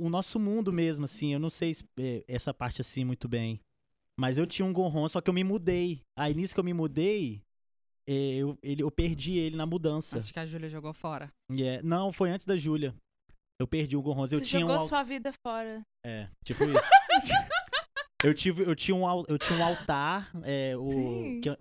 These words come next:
Speaker 1: que ficava o meu gorronzo, que eu abria, assim, ele.
Speaker 3: Uhum.
Speaker 1: E eu ficava fazendo Namyo Renge-kyo, tipo, direto, assim, tipo,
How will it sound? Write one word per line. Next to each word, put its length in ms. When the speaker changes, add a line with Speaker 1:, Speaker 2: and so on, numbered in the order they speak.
Speaker 1:
que 100
ficava 500
o 60
meu 120
gorronzo, 800
que 80
eu 80
abria, 320
assim, 360
ele. 460
Speaker 3:
Uhum. 300
Speaker 1:
E 40
eu 80
ficava 340
fazendo 680
Namyo 440
Renge-kyo, 680
tipo, 320
direto, 520
assim, 340
tipo, 480